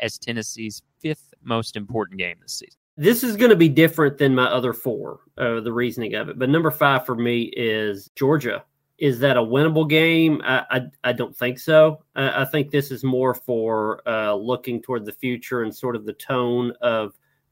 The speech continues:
Speaker 2: Georgia versus Tennessee, and probably even more so Georgia versus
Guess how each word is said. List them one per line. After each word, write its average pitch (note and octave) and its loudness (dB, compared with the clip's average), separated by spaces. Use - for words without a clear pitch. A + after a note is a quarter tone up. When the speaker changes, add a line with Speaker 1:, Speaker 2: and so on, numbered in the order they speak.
Speaker 2:
Georgia B2+ 0
versus A2+ -4
Tennessee, C3+ -4
and C3+ -2
probably C4 0
even C3 2
more C#3 4
so B2 0
Georgia C#3+ 4
versus C3 0